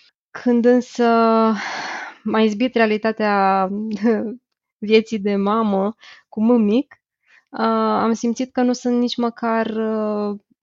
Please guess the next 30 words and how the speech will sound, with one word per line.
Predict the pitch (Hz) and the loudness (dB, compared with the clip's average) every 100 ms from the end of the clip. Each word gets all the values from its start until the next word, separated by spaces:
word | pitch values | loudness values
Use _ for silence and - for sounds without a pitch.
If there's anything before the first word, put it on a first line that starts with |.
| _ | _
un | 214 | -6
sfert | - - 214 196 | -6 -2 -2 -2
din, | 190 208 196 185 | -4 -2 -2 -2
ă, | 180 180 190 | -4 -4 -6
tot | 202 | -6
ce-mi | 202 196 | -4 -4
imaginam | 185 180 185 185 185 | -4 -4 -4 -4 -4
eu | 185 | -6
că | - 190 - - _ _ _ _ | -6 -4 -4 -6 _ _ _ _
pot | 202 202 | -8 -8
să | - - 202 190 202 | -12 -10 -4 -4 -4
fiu | - 202 226 | -8 -6 -4
și | - - 202 | -4 -4 -6
o | |
să | 208 202 | -6 -8
devin | 190 185 190 220 | -6 -4 -2 -2
odată | 202 202 208 | 0 -2 -6
ce | - 190 202 196 - - - - - | -4 -4 -2 -4 -8 -18 -20 -20 -10
mi | 214 | -6
se | 202 | -4
activează | 202 214 202 220 202 | -4 -4 -2 -2 -2
super | 196 - - 196 | -6 -6 -6 -4
instinctul | 190 - 208 196 190 | -6 -4 -6 -4 -6
de | 180 | -6
super | - 214 - 196 | -10 -10 -8 -4
mamă. | 196 - 202 220 | -2 0 0 4
<laughs> | 277 240 - - - - - _ - | 6 6 2 -12 -20 -20 -20 _ -6
Și, | - - - 226 226 220 220 220 | 0 0 0 -2 -2 0 -2 -2
practic, | - 233 240 - 247 | -2 -2 -2 -8 -10
ă, | - | -6